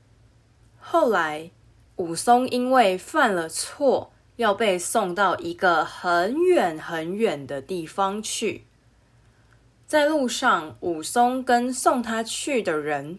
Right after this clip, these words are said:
肚子饿了，他们刚好在树林里看到一间卖食物的店。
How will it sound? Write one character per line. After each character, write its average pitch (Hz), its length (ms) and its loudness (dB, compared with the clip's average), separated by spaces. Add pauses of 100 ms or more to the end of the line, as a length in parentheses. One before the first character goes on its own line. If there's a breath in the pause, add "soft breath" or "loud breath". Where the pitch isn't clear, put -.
肚 233 220 0
子 - 300 -8
饿 269 260 2
了， 143 300 -6 (1160 soft breath)
他 285 180 2
们 262 240 0
刚 214 240 0
好 165 280 -2
在 185 260 0
树 269 420 -2
林 170 320 -4
里 180 300 -4
看 185 240 -4
到 185 180 2
一 202 120 -4
间 190 300 -2
卖 208 440 -2
食 156 480 -4
物 214 220 -2
的 151 160 -4
店。 - 540 -6